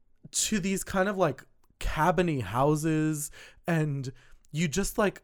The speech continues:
always kind of see, like, a glimpse of her, and then she's leading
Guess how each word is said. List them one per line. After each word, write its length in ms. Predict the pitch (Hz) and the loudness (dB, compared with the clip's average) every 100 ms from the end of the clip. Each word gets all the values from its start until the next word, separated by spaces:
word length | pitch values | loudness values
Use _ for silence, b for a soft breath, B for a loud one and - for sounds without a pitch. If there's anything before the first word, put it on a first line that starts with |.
| _ | _
always 340 | 170 196 202 | 0 0 -2
kind 220 | - 208 185 | -2 -2 -2
of 120 | - | -2
see, 420 | - - 160 160 | -6 -4 0 2
like, 320 | 151 131 - - - | 2 0 -4 -20 -6
a 80 | 147 | -4
glimpse 540 | 117 127 135 160 - 202 | -4 -4 -2 -2 -2 -4
of 120 | 180 | -4
her, 460 | - 175 175 185 - B B - | -2 0 0 -2 -8 B B 4
and 160 | 185 175 | 4 6
then 140 | 165 | 2
she's 340 | - 175 147 | 0 -2 -2
leading 640 | 143 160 160 160 156 151 | 0 0 2 0 -2 -6